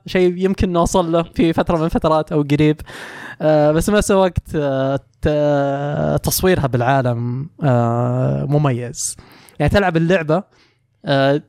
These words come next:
فعلًا تحس إنه عالم تغوص فيه، ما في شيء زيه، يعني، لعبته من قبل. آه، وأتصور هالكلام قديم، اللي كان يبغى يلعب سايبر لعبها من زمان. بس، آه، آه،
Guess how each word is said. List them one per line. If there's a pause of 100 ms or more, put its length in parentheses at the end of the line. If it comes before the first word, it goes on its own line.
(140)
فعلًا
تحس
إنه
عالم
تغوص
فيه،
ما
في
شيء
زيه،
يعني،
لعبته
من
قبل. (760)
آه،
وأتصور (200)
هالكلام
قديم، (100)
اللي
كان
يبغى
يلعب
سايبر
لعبها
من
زمان. (1000)
بس،
آه، (120)
آه،